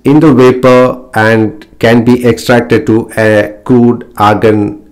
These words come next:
chamber. Then, very important thing is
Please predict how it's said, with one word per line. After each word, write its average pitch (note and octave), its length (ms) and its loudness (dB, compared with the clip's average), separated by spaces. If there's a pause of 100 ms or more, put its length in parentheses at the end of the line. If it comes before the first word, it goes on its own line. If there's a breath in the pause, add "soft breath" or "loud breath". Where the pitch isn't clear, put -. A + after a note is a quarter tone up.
(680)
chamber. F#2+ 580 -2 (2750)
Then, C#3 600 -2 (800)
very E3 320 2
important E3 560 2
thing C#3+ 520 -2 (220)
is - 520 -6